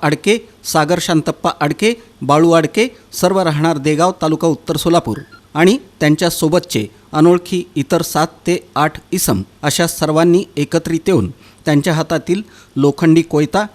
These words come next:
लोखंडी पाईपनं पुरुषोत्तम बन्ने यांच्या डोक्यावर, दोन्ही हातापायावर, कमरेवर, शरीरावर वार करून गंभीर जखमी करून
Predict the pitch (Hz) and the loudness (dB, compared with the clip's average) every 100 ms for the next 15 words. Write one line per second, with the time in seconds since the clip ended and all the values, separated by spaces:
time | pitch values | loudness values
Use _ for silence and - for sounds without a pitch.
0 | _ 139 151 - 170 170 170 147 165 - | _ -2 0 2 2 2 0 -2 -2 0
1 | 113 98 _ 160 147 - - 170 160 160 | -2 -4 _ -2 0 -2 -2 0 2 4
2 | 160 208 240 - _ 151 156 180 156 143 | 4 4 -2 -12 _ 0 2 2 0 -2
3 | 143 175 160 196 - _ 131 147 165 156 | -2 0 0 -2 -8 _ -2 2 2 0
4 | - 151 160 160 156 160 226 208 _ - | -6 -4 -2 0 0 0 -2 -8 _ -2
5 | 156 165 170 208 - - - - 156 165 | 2 4 2 0 -4 -18 -6 0 2 2
6 | 165 160 175 139 156 - 185 101 95 - | 2 0 0 0 0 0 -2 -2 -4 -14
7 | - 131 156 170 175 160 147 160 160 170 | -6 0 2 2 0 -2 0 0 0 0
8 | 220 | 0